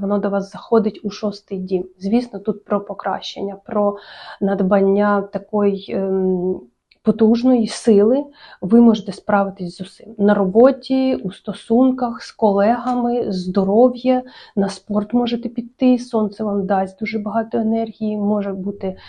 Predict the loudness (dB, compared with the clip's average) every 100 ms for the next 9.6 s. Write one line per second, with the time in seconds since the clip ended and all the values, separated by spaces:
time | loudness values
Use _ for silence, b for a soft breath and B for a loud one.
0 | B -8 -2 -2 -4 -10 0 0 2 -2
1 | -2 -2 -2 -4 -2 -2 -2 -4 -6 -4
2 | -2 -6 -4 -4 -4 -4 -2 0 -2 -4
3 | -10 -2 0 0 0 -4 -6 -6 -4 -4
4 | -6 -12 -6 -2 0 -2 -6 -6 -2 0
5 | 0 -4 -8 -10 -8 -14 -4 2 4 4
6 | 0 0 -4 -2 -4 -8 -10 -6 -6 -4
7 | -6 -8 -10 -20 B B B B B -4
8 | 0 2 4 4 2 -4 0 0 0 -4
9 | -4 -4 -8 -16 -16 -20